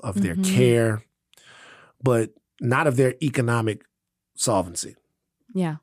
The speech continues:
Speaker 1: Your kid is not meant to be the reason why you make money.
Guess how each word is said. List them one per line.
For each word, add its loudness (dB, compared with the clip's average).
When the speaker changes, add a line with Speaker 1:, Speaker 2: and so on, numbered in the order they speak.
Speaker 1:
Your 0
kid 4
is 4
not 0
meant 0
to -2
be 6
the 2
reason 2
why 0
you 0
make 0
money. -4